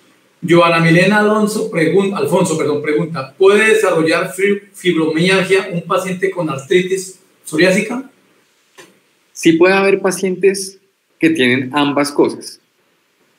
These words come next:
Speaker 2: eh, pero no necesa-, no, no es que la psoriasis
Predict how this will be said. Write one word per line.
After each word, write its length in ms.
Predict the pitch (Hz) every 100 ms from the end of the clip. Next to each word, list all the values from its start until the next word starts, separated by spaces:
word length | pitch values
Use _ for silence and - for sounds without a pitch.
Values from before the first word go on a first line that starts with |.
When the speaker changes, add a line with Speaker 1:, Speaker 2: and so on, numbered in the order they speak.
| _ _ _ -
Speaker 2:
eh, 840 | 123 117 117 113 113 110 113 - - _ -
pero 320 | 143 131 127
no 460 | 123 120 123 127 131
necesa-, 440 | 143 143 160 131
no, 640 | 139 127 127 127 127 131 135
no 140 | 135
es 160 | 131 127
que 120 | 147
la 200 | 143 156
psoriasis 800 | 156 - 156 147 139 - 147